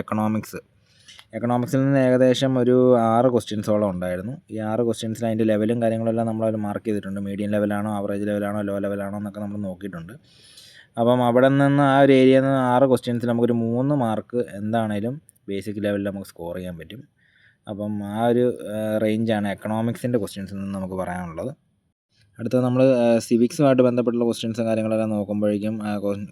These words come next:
കോൺസ്റ്റിറ്റ്യൂവന്റ് അസംബ്ലി, ലോകായുക്ത, ഏഹ്, നവകേരള, അത് അങ്ങനെ റിലേറ്റ് ചെയ്ത്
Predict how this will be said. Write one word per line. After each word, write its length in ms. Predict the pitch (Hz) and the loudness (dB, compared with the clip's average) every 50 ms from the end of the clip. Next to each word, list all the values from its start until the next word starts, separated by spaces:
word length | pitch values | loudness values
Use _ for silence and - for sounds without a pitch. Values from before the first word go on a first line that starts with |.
| - | -8
കോൺസ്റ്റിറ്റ്യൂവന്റ് 480 | - 101 104 - - 110 107 107 107 104 | -8 -8 -6 -6 -4 -4 -4 -2 0 -2
അസംബ്ലി, 400 | 98 104 101 104 104 104 107 113 107 104 | -2 -2 -4 -4 -2 0 2 2 2 2
ലോകായുക്ത, 560 | 101 104 104 104 107 107 107 104 - - - 110 110 113 110 - _ _ _ _ _ - - - _ _ - 104 | 2 2 2 2 2 2 0 -2 -4 -4 -2 0 0 0 -2 -6 _ _ _ _ _ -20 -20 -20 _ _ -10 -8
ഏഹ്, 420 | 104 104 104 104 101 101 101 104 101 101 101 | -6 -6 -4 -4 -4 -4 -6 -6 -6 -6 -4
നവകേരള, 520 | 104 107 104 107 107 107 107 107 107 107 107 107 104 | -2 0 2 2 4 4 4 4 4 2 4 2 2
അത് 100 | 107 110 104 101 110 | 0 -2 -2 -2 -2
അങ്ങനെ 260 | 113 113 117 120 123 120 117 | -2 -2 0 2 4 4 4
റിലേറ്റ് 280 | 113 113 117 117 117 127 | 6 6 4 4 4 4
ചെയ്ത് 100 | 120 | 4